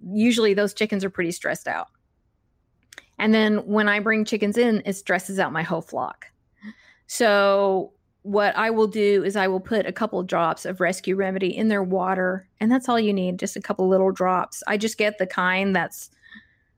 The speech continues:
for humans. They have pet kind and they have children's kind, but I get the, the adult human kind, and I just put a couple drops in their water, and that will help to just kind of take the edge off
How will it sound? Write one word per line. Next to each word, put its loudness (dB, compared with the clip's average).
for 2
humans. 2
They 2
have 0
pet 0
kind 0
and -2
they 0
have -2
children's -4
kind, -4
but -2
I 0
get -2
the, 2
the 2
adult 0
human 2
kind, -4
and 0
I 0
just -8
put 2
a -2
couple -2
drops 0
in 2
their 2
water, 0
and 2
that 0
will 2
help 0
to -4
just -8
kind -2
of -4
take 0
the -4
edge 0
off 0